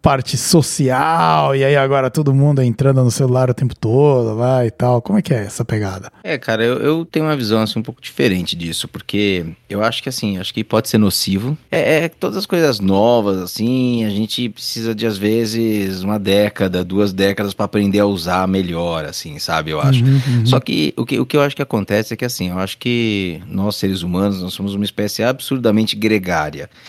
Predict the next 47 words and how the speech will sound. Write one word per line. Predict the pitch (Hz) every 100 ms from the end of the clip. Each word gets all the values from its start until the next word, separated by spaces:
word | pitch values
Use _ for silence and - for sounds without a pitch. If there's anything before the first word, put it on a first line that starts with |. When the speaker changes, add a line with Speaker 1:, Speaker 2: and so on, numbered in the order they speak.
| - _ _
Speaker 2:
Então | - 113
a | 110
gente | 117 -
sempre | - 127 160 160 147
se | -
relacionou. | 117 107 107 - 98 85 73
Speaker 1:
Uhum. | 143 123 123 127 123
Speaker 2:
A |
gente | 180 -
sempre | 131 123 104
se | 95
relacionou | 92 90 90 - 85 92
e | 127
sempre | - 131 -
se | 147
relacionou | 135 131 127 135
com | -
muita | 113 147 170
intensidade, | 156 143 135 127 110 107 73 71 71 - _ _
né? | - 87 - - - - - -
Só | - 156
que | 190 185
antes | 147 185 202
a | -
gente | 190 190 185
não | 190
conseguia | 190 - 147 170
ter | 190 - 165
os | 147 127 120 113
níveis | 113 117 113
de | 110
conexão | 117 113 - - 110
que | -
a |
gente | 107 101
tem | - 104
agora | 87 87 95 135 156
e | 147
a |
intensidade | 143 135 135 - 120 139
de | 131
conexão | 127 110 104 - 95 92
que |
se | -
tem | - 98
agora, | 92 85 80 80
né? | 95